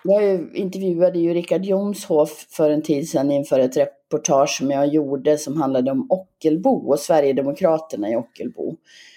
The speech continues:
Ehm, och hur de har, eh, gått in i en allians med, eh, med Moderaterna och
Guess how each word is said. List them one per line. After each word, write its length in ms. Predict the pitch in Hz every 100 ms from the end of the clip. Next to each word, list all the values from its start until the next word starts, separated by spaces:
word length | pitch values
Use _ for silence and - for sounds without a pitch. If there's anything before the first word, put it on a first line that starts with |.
| _ _
Ehm, 560 | 156 151 147 143 135 127 -
och 140 | 151 156
hur 240 | 151 147
de 360 | 135 131 131 123
har, 380 | 135 139 131
eh, 560 | 123 - - 87 71 69 64 - 98 135
gått 260 | 156 156
in 220 | 147 143 143
i 40 |
en 120 | 139
allians 840 | 139 139 147 170 165 151 147 - -
med, 420 | 151 139 135 120 - _ _ _ _ _ _ _ _
eh, 420 | 151 135 117 113 92 - - - - -
med 380 | 156 147 131 139
Moderaterna 1160 | 135 131 139 143 143 139 _ 135 131 123 117
och 280 | - 123 117